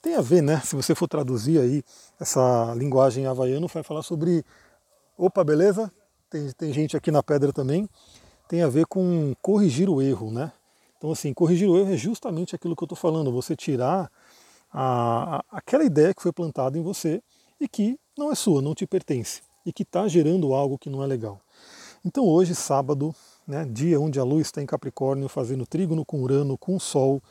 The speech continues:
o Sol que ilumina, né, possibilita essa libertação.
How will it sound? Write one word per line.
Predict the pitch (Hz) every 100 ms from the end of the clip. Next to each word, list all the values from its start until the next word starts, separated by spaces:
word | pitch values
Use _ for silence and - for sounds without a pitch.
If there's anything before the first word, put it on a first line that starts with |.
| _ _ -
o |
Sol | - 165 165
que | 170
ilumina, | 156 127 143 196 131
né, | 123 151 - _ _ _ _ _ _ _ _
possibilita | 196 196 156 156 160
essa | - 156
libertação. | 135 139 147 - 127